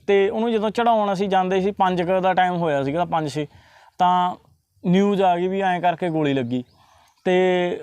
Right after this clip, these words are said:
ਮਤਲਬ ਫਿਰ ਮਿੰਟੂ ਨੂੰ ਫੋਨ ਆਉਣ ਲੱਗ ਗਏ ਬਾਈ ਨੂੰ ਵੀ ਐਂ ਕਰਕੇ ਐਂ ਗੱਲ ਹੋ ਗਈ ਤੇ ਖਬਰਾਂ 'ਚ ਵੀ ਅਸੀਂ ਕਿਹਾ ਕਿਤੇ ਊਈਂ ਨਾ ਪਾਤਾ ਹੋਵੇ। ਜਦੋਂ ਦੇਖਿਆ ਉਹਦੇ ਡੈਡੀ ਨੂੰ ਫੋਨ ਲਾਇਆ ਉਹਦਾ ਬੰਦ,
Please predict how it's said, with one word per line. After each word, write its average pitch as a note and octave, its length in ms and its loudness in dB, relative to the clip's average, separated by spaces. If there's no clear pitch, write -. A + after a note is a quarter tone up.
ਮਤਲਬ F#3 480 0
ਫਿਰ F3+ 180 -2
ਮਿੰਟੂ E3+ 320 -2
ਨੂੰ G3+ 100 -2
ਫੋਨ F3+ 240 -2
ਆਉਣ F3 180 0
ਲੱਗ E3 120 2
ਗਏ E3 100 -2
ਬਾਈ E3 200 0
ਨੂੰ E3 140 -6
ਵੀ E3+ 100 0
ਐਂ F3 180 0
ਕਰਕੇ F3 280 -2
ਐਂ E3+ 160 0
ਗੱਲ E3 180 2
ਹੋ E3 180 -2
ਗਈ E3 220 -2
ਤੇ D#3+ 100 -4
ਖਬਰਾਂ D#3+ 420 -2
'ਚ D#3+ 80 -6
ਵੀ E3+ 260 -4
ਅਸੀਂ F3+ 160 -4
ਕਿਹਾ G3 120 -2
ਕਿਤੇ G3 160 -2
ਊਈਂ F#3+ 200 0
ਨਾ F#3+ 100 0
ਪਾਤਾ F3+ 280 0
ਹੋਵੇ। F3 200 -4
ਜਦੋਂ F3 220 -4
ਦੇਖਿਆ E3 360 -4
ਉਹਦੇ E3+ 180 -2
ਡੈਡੀ D#3+ 260 -2
ਨੂੰ D#3+ 100 -6
ਫੋਨ D#3+ 220 -8
ਲਾਇਆ D#3 180 0
ਉਹਦਾ E3 140 -2
ਬੰਦ, D#3 260 -4